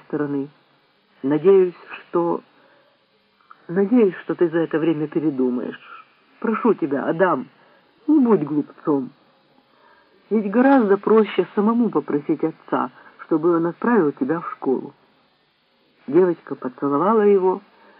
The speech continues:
затем с тяжелым сердцем убежала. Как жаль, что даже их дружба не в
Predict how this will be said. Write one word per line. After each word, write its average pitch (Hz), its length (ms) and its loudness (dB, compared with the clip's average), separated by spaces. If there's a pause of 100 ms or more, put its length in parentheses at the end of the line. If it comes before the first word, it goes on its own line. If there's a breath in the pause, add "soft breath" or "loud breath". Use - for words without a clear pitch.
(180 soft breath)
затем 180 340 2
с - 160 -20
тяжелым 220 540 2
сердцем 156 560 -4
убежала. 139 580 -6 (960)
Как 202 240 2
жаль, 208 340 0
что - 240 -2
даже 151 260 0
их 170 240 2
дружба 156 600 0 (460 soft breath)
не 147 140 0
в 143 40 -6